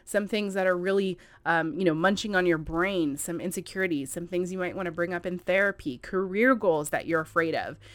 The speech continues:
And for me, it really highlighted a lot of fears that I have. So let's talk about failure.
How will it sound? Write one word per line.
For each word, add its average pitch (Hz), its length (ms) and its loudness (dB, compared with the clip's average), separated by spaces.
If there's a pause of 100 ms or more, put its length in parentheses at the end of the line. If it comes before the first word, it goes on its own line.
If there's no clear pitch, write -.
(200)
And 175 100 -6
for 185 160 -4
me, 214 360 4
it 156 120 2
really 185 280 2
highlighted 156 800 0
a - 60 -4
lot 156 240 4
of 156 120 -4
fears 165 840 -4 (220)
that 147 180 2
I 131 120 -2
have. 196 420 -6 (560)
So 269 140 4
let's 269 200 8
talk 302 140 6
about 240 240 4
failure. 170 480 -2